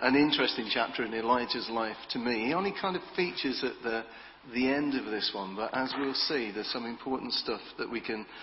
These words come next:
learn from him. So this story is a story of righteousness and conviction and integrity and honour, isn't it? And it's also a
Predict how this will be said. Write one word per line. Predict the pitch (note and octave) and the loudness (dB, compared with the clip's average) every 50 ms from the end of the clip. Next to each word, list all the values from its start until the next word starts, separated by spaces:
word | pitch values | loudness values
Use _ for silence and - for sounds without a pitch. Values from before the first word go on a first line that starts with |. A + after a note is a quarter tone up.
| - - - - - - - - - - | -14 -14 -14 -14 -16 -16 -18 -12 -4 2
learn | B2+ C3 C3+ C3 B2+ B2 A#2+ - | 4 6 6 6 4 2 0 0
from | - B2 A#2 A2 G#2+ | 0 2 2 2 0
him. | G#2+ G#2+ A2+ | -2 0 0
So | - - D#3+ E3+ | 2 2 4 4
this | E3+ F#3 - - - - | 4 4 4 4 2 2
story | - A3 A3+ A#3+ B3 A#3 A3 F#3+ C3+ | 2 2 2 4 2 4 4 4 4
is | A2+ - | 4 2
a | A#2 A2 A2 - - - | 2 2 2 0 -2 2
story | - F#3 F3+ F3+ F3 E3+ E3 E3 D3+ | 4 4 6 6 6 6 6 4 4
of | C3+ A2 - - - - - - - - - - - - - - - - - - - - - - B2 | 2 0 -2 -8 -14 -14 -16 -18 -18 -20 -20 -20 -20 -20 -20 -20 -20 -18 -16 -16 -16 -12 -10 -2 4
righteousness | D3 D#3+ D#3 D3+ - - - A#2 A2 - - A#2 A2 G2+ - - A2+ | 6 6 6 6 6 4 4 4 2 0 0 -2 -2 -2 -2 -4 -4
and | G#2+ G#2 G#2 G#2 F#2+ - | -4 -4 -6 -6 -4 0
conviction | - D3 B2+ A2+ G#2+ - F#2+ F2+ - - - - A#2 G2+ G2+ | 0 2 2 0 0 0 0 2 2 2 2 2 0 -2 -4
and | G2 G2+ G#2+ | -4 -4 -4
integrity | G#2+ G#2+ A2+ - - - - C#3+ C3 A#2 A2+ A#2 A2+ G#2+ - - F2+ D#2+ D#2+ - F#2 | -4 -4 -4 -6 -2 0 0 0 2 2 0 0 0 0 -2 -4 -4 -4 -4 -4 -6
and | F#2+ F#2+ F#2+ F#2 - - - - | -6 -6 -6 -8 -12 -6 0 4
honour, | B2 A#2+ A2 G#2+ G#2 G#2 | 4 4 4 2 0 -2
isn't | G#2+ G#2 G#2+ F#2+ | -2 -4 -4 -4
it? | G2 G2 - | -6 -6 -6
And | G#2 G#2+ A2+ | -6 -6 -6
it's | A2+ - D3+ | -4 -4 -2
also | D#3 D#3+ D3+ - D3+ D3 C3 | -2 0 0 0 0 2 2
a | B2 A2+ | 0 0